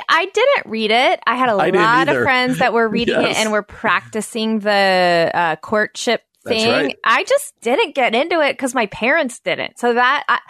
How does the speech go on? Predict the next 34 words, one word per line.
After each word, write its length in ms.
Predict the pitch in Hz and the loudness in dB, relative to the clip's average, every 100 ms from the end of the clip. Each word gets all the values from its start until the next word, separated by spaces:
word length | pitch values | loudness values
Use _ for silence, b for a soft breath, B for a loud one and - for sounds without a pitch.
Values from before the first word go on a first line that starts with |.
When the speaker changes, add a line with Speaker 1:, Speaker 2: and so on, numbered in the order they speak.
| B B B | B B B
Speaker 1:
I 60 | - | -4
do 160 | 330 403 | -2 -2
feel 280 | 539 381 | 0 2
a 0 | |
little 200 | 262 277 | 2 2
bit 200 | 233 185 | 0 -4
spared 800 | - - - - 208 214 240 277 311 - | -6 -10 -12 -2 0 2 0 0 -4 -8
from 260 | - 302 | -4 -2
it, 160 | 294 214 | 0 0
but 140 | 214 - | -2 0
I 200 | 214 220 | 0 0
was 160 | 208 | 0
aware 440 | 208 202 240 240 233 | -2 0 2 2 2
that 200 | 208 147 | 0 -2
this 180 | 180 185 | -6 -6
was 100 | - | -4
happening 460 | 185 175 160 156 | -2 -2 -4 -6
in 80 | 147 | -6
the 80 | 143 | -4
world. 320 | 139 - - - | -4 -4 -10 -6
Definitely. 540 | 180 - - - 98 | -6 -4 -4 -4 -4
Speaker 2:
Yes. 180 | - - - | -8 -14 -10
Uh, 80 | 95 - | -8 -4
uh, 100 | 120 | -4
yes. 360 | 135 117 - - | -2 -2 -2 -4
A 80 | 123 | -2
lot 220 | 135 147 | 0 0
of 100 | 160 | -2
people, 260 | 170 151 131 | -4 -4 -2
especially 800 | 113 - - 151 135 - 131 131 | -2 -2 -4 -2 -2 0 -2 0
in 160 | 117 107 110 | -2 -4 -2
our 240 | 113 113 | -2 -2
generation, 800 | 104 120 107 110 113 - 117 104 | -4 -4 -2 0 -2 -2 -6 -4
were, 300 | 107 107 | -2 -2